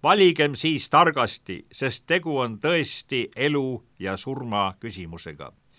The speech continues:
Kokkuvõttes tahan peatuda ühel väga olulisel punktil, mis võib näida iseenesestmõistetavana, ent millele on Eesti taasiseseisvumise järgsel ajal suures vabaduse näljas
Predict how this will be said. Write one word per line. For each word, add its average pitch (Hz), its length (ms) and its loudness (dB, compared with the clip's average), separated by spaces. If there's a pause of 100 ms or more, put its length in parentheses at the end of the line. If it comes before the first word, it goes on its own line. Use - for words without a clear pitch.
(440)
Kokkuvõttes 190 760 0
tahan 147 360 2
peatuda 175 540 0
ühel 151 220 2
väga 143 200 -2
olulisel 131 500 -2
punktil, 170 680 -4
mis 117 260 -8
võib 107 260 -4
näida 139 560 0 (380)
iseenesestmõistetavana, 117 1600 -4 (540)
ent 139 300 -4
millele 165 460 2
on 143 160 2
Eesti 156 600 -2 (840)
taasiseseisvumise 156 1300 4
järgsel 131 560 0
ajal 156 320 4
suures 160 520 -2
vabaduse 143 580 0
näljas 143 680 -2